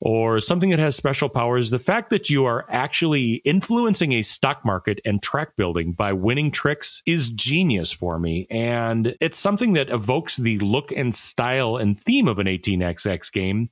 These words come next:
and even some of the flavor, yet being a trick-taking game that packs down into a small deck of cards that you take along on the road. This has also weirdly been something that my family loves playing. Like, I didn't know how well they'd take to this one.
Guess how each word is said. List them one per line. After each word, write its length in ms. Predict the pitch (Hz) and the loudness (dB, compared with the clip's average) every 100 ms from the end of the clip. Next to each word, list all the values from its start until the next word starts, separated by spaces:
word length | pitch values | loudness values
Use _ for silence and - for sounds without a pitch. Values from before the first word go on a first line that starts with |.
| - | -4
and 220 | - 247 | -2 0
even 280 | 233 214 180 | 2 2 2
some 220 | - 185 | 2 0
of 140 | 160 | 2
the 320 | 135 123 113 113 | 2 2 2 0
flavor, 840 | - - - 123 147 160 196 208 | -6 -10 -2 0 2 2 0 2
yet 400 | 175 147 147 135 | 2 2 0 0
being 240 | 139 156 151 | 0 2 2
a 100 | 127 | 0
trick-taking 720 | - 190 185 120 98 104 95 | -2 -4 -2 -2 -2 -2 0
game 260 | 101 107 | 0 0
that 160 | 107 - | 0 0
packs 320 | 123 120 - | -2 -2 -4
down 220 | 117 113 | -2 0
into 220 | 107 104 | 0 2
a 80 | 98 | 2
small 340 | 95 104 101 104 | 0 0 -2 0
deck 240 | 101 - | -2 -2
of 100 | 95 | -6
cards 320 | - 156 110 | -4 -2 -2
that 160 | 90 - | -4 -4
you 60 | |
take 200 | 90 95 | -4 -4
along 300 | 95 95 98 | -2 -2 0
on 60 | 101 | 0
the 80 | 110 | 0
road. 340 | 160 113 80 - _ _ - | 0 -2 -4 -10 _ _ -6
This 180 | 139 151 | -4 -2
has 200 | 226 156 - _ | 0 -2 -4 _
also 380 | 123 196 - 170 | -2 -2 0 0
weirdly 640 | 107 90 117 160 180 175 | 0 0 2 2 2 0
been 200 | 131 123 | 2 0
something 360 | 120 127 123 127 | 2 0 0 0
that 80 | 117 | 0
my 160 | 113 | 0
family 400 | 117 107 107 117 | -2 0 0 2
loves 340 | 104 95 104 104 | 2 2 0 -6
playing. 500 | - 156 147 85 82 | -4 0 0 0 0
Like, 240 | 101 107 | 0 -2
I 120 | 151 | -2
didn't 260 | 196 202 120 | 0 0 2
know 240 | 117 135 | 2 0
how 160 | 113 120 | 0 0
well 240 | 101 104 | 0 0
they'd 240 | 107 95 92 | 0 -2 0
take 240 | 98 92 | -2 -2
to 80 | - | -2
this 240 | 123 123 | -2 -2
one. 320 | 151 151 180 | -2 0 0